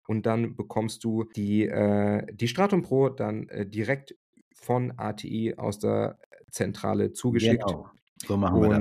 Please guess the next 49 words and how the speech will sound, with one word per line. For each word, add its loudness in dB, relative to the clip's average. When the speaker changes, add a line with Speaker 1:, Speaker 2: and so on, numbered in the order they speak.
Speaker 1:
Und, -2
ähm, -4
ja, -2
dann 0
würde 0
ich -10
sagen, -2
Olli, 0
das -8
haben 2
wir 2
jetzt -4
auch 0
verkündet. -2
Speaker 2:
Ja. 0
Speaker 1:
Ähm, 2
an -2
der 2
Stelle, -2
ja, 2
dann -2
nochmal -2
von -4
meiner 0
Seite -4
aus -6
Danke -4
an 0
dich, -2
dass 0
du -2
da 4
auch 4
so -2
viel 0
gestellt 0
hast, -4
ähm, 2
Speaker 2:
Ja. 2
Speaker 1:
weil 4
das -2
hätte -4
ich -4
ja 2
gar 0
nicht -2
alles -4
machen -2
können. 0